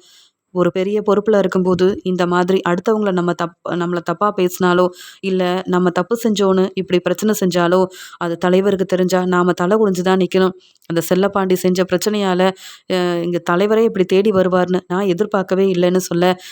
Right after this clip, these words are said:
இங்க சேதுவும் தலைவரை கூட்டிட்டு வரதுக்காக கிளம்பி போக, அங்க தலைவரும் செல்லப்பாண்டியை பார்க்கறதுக்காக வராங்க. இங்க உடனே சன்னாசியும், "வாங்க தலைவரே, இப்படி, அ, ஃபோன் கூட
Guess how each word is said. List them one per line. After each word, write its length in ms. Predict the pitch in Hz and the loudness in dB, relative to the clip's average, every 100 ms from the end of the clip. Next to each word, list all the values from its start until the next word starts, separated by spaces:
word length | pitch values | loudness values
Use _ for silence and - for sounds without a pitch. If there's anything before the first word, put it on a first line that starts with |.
| - | -10
இங்க 160 | 196 190 | -4 0
சேதுவும் 440 | 214 240 226 208 | 2 2 0 -2
தலைவரை 420 | 196 185 202 185 202 | -2 -2 0 0 0
கூட்டிட்டு 240 | 196 208 | -2 0
வரதுக்காக 380 | 185 180 175 170 | 0 0 0 -2
கிளம்பி 360 | 190 180 175 180 | 0 0 0 0
போக, 420 | 175 170 202 196 - - | -2 0 0 0 -8 -14
அங்க 280 | - 190 185 | -10 -6 -6
தலைவரும் 540 | 180 185 226 240 196 208 175 | -2 0 2 2 0 0 0
செல்லப்பாண்டியை 440 | 196 202 190 180 175 | 0 0 2 2 0
பார்க்கறதுக்காக 560 | 170 170 165 170 180 190 | -2 -2 -2 -2 0 0
வராங்க. 480 | 170 165 170 175 170 - - - | 0 0 0 0 -2 -12 -20 -8
இங்க 180 | 190 | -2
உடனே 280 | 185 180 196 202 | -2 0 0 0
சன்னாசியும், 520 | 180 180 196 196 185 185 - - _ | 0 0 0 0 2 0 -4 -20 _
"வாங்க 240 | 180 214 | -2 -2
தலைவரே, 420 | 233 190 185 185 185 _ _ | 0 2 2 2 0 _ _
இப்படி, 540 | 185 175 180 170 123 160 - - _ 185 | -12 -2 0 0 -2 -2 -2 -8 _ -4
அ, 40 | |
ஃபோன் 380 | 170 - 190 220 | -4 0 0 0
கூட 380 | 233 214 220 | 0 0 2